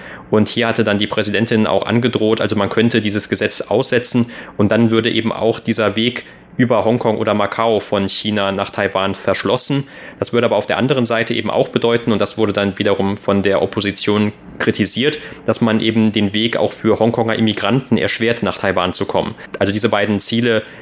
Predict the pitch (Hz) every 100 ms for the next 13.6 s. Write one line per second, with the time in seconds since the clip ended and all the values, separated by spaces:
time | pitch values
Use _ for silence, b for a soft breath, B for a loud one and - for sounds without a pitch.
0 | B 117 107 - 101 110 107 104 110 107
1 | 107 - 117 104 107 143 - 107 - -
2 | - 95 98 98 107 98 95 - 110 120
3 | 110 110 110 104 98 - - - 110 127
4 | 120 110 104 101 - - 117 - 143 143
5 | 139 139 - 151 147 B B - 104 101
6 | 110 117 107 107 110 101 98 92 107 -
7 | 113 - 107 110 113 104 104 98 - 104
8 | 107 104 104 107 101 104 101 101 B B
9 | - 104 101 107 107 - 98 95 - -
10 | 98 98 165 - B B 101 101 - -
11 | 127 123 110 110 110 123 107 - 113 107
12 | 113 - 104 107 101 B B - 107 -
13 | 127 - 113 110 104 101